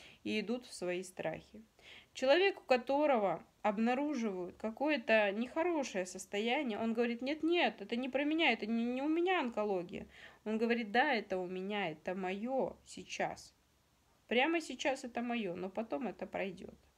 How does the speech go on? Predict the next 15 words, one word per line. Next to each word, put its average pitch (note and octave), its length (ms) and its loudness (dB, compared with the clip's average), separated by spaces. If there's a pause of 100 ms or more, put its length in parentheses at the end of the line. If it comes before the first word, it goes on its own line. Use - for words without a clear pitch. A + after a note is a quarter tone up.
(480)
И G#3 80 -2
я G#3+ 180 4
верю, B3+ 360 2
я G3 180 0
знаю, A3 400 0
я F3+ 140 0
убежден, G3 680 -2
что F#3 680 -4
это - 240 -4
уйдет". D3+ 320 -10 (2500)
И A3 100 -2
когда A#3+ 340 4
есть C4+ 720 2 (200)
даже C4 480 4 (100)
иллюзорная A#3+ 1200 2